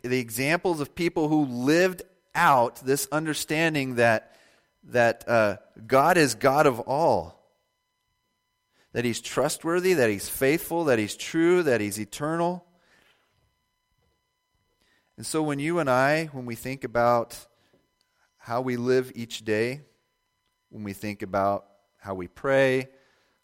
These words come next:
um, when we think about how we steward our resources, um, all, all of this stuff,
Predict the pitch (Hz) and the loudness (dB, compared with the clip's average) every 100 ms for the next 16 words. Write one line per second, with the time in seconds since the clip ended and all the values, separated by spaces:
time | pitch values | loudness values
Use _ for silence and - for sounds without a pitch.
0 | 92 90 92 92 92 90 101 107 98 95 | -14 -12 -10 -12 -14 -12 -12 -12 -8 -4
1 | 95 90 - _ _ _ _ 113 104 - | -4 -4 -10 _ _ _ _ -12 -10 -10
2 | - 120 120 104 95 120 - 135 131 135 | -8 -6 -2 -4 -4 -8 -8 -8 -8 -10
3 | 139 135 - _ _ _ _ _ _ _ | -12 -14 -18 _ _ _ _ _ _ _
4 | 101 101 98 92 87 _ _ _ _ _ | -10 -8 -10 -12 -18 _ _ _ _ _
5 | _ _ _ _ _ _ _ - 143 - | _ _ _ _ _ _ _ -10 -10 -8
6 | 127 175 131 95 - - 92 92 - - | -10 -6 -4 -4 -6 -6 -6 -6 -10 -20